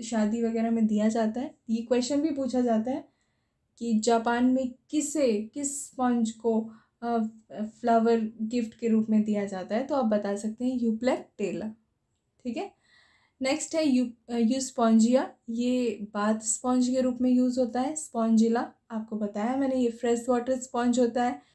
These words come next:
नेक्स्ट है क्लियोना, ये बोरिंग स्पंज होता है। इसे बोरिंग स्पंज इसलिए कहते हैं क्योंकि इसका स्ट्रक्चर बहुत ही बोरिंग सा होता है।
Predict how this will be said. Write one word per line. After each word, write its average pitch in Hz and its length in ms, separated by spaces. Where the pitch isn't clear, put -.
नेक्स्ट 330 400
है 330 100
क्लियोना, 302 580
ये 285 220
बोरिंग 262 520
स्पंज 294 520
होता 285 180
है। 302 80
इसे 339 180
बोरिंग 277 420
स्पंज 339 380
इसलिए 330 340
कहते 247 240
हैं 302 100
क्योंकि 359 240
इसका 349 240
स्ट्रक्चर 285 480
बहुत 277 260
ही 330 60
बोरिंग 247 480
सा 226 140
होता 220 280
है। 214 100